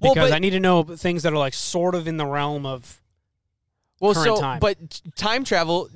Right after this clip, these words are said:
Speaker 1: technically you wouldn't have because they went and saw Captain Caveman.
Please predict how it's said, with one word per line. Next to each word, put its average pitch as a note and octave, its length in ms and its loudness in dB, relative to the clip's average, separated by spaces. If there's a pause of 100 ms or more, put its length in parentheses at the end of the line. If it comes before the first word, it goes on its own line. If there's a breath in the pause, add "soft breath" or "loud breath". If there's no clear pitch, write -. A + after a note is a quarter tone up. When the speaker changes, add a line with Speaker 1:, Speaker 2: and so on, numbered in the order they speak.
Speaker 1:
technically G3 380 -4
you F#3+ 120 -4
wouldn't A#3 280 0
have A#2 260 -6
because D#3 280 -2
they F#3 140 0
went G3+ 280 0
and E3 120 -2
saw G#3 220 0
Captain F3 340 -2
Caveman. D3+ 540 -4